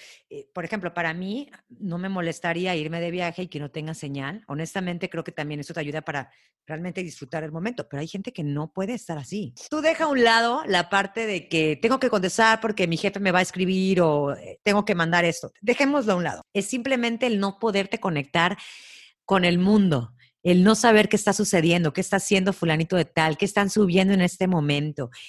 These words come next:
Y son cosas tan tontas, porque luego, si te das cuenta,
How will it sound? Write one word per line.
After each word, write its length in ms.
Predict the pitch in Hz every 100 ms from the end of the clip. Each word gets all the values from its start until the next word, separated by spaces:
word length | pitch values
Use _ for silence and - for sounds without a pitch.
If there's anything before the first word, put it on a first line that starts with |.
| -
Y 300 | 185 196 202
son 180 | - 240
cosas 320 | 233 277 320
tan 220 | - 185 156
tontas, 320 | 220 254 -
porque 220 | 165 175
luego, 220 | 190 208
si 120 | 262
te 80 | -
das 180 | 190 202
cuenta, 420 | - 226 220 262